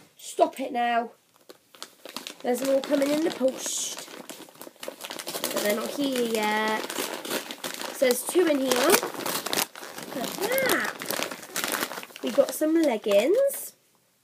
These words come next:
And the last thing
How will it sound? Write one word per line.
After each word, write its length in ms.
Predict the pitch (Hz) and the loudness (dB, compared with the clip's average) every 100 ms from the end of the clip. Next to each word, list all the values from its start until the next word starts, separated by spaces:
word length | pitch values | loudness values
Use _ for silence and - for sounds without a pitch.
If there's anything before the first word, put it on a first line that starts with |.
| _ _ _ _ _ _ _ _ - - _ _ - - _ _ | _ _ _ _ _ _ _ _ -20 -20 _ _ -20 -20 _ _
And 140 | 220 220 | -4 -2
the 80 | |
last 600 | 233 359 415 427 392 - | 0 2 2 2 0 -4
thing 520 | - 262 247 254 339 | 0 2 4 4 2